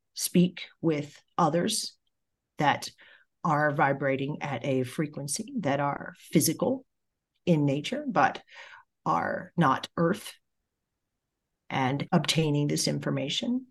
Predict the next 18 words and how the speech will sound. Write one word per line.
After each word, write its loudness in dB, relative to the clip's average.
through 2
them 0
and -2
others -2
that -2
she 0
is -4
close -4
with -4
that 0
also -2
channel -2
this 0
information. -4
And 6
she 0
is 0
accepting -4